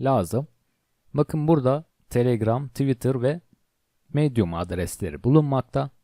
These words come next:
Hemen Telegram'a tıkladığımızda görmüş olduğunuz gibi üç bin kişinin Telegram'da olduğunu görmekteyiz.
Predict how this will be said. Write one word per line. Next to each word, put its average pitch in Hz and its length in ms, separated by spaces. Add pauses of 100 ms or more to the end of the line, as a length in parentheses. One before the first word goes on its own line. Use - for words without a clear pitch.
(140)
Hemen 117 260
Telegram'a 104 520
tıkladığımızda 104 640
görmüş 110 480
olduğunuz 117 420
gibi 104 180
üç 131 300
bin 85 140
kişinin 139 420 (460)
Telegram'da 98 720 (800)
olduğunu 95 440
görmekteyiz. 135 800